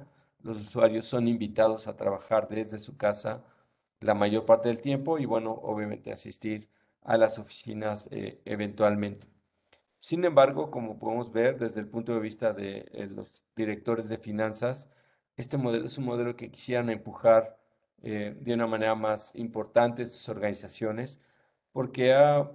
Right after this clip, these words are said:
se ha visto, eh, a partir de esta pandemia que ha representado o ha generado algunos ahorros para las organizaciones,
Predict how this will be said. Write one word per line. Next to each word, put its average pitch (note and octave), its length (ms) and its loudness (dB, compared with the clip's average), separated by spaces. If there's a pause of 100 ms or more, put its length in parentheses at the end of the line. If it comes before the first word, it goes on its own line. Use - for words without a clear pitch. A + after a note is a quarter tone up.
se - 200 -4
ha B2+ 40 2
visto, B2+ 600 -6
eh, A2 100 -4
a - 260 -4
partir A#2 280 -2
de A#2 60 0
esta A2+ 200 -10
pandemia A2 600 -4 (540)
que G#2+ 460 -6 (200)
ha A#2+ 120 4
representado A#2 880 0
o A2 160 -2
ha G#2+ 60 -10
generado A2 340 -2
algunos A2 400 -8
ahorros G#2+ 460 0
para G2+ 180 -4
las F#2+ 160 -14
organizaciones, G2+ 920 -10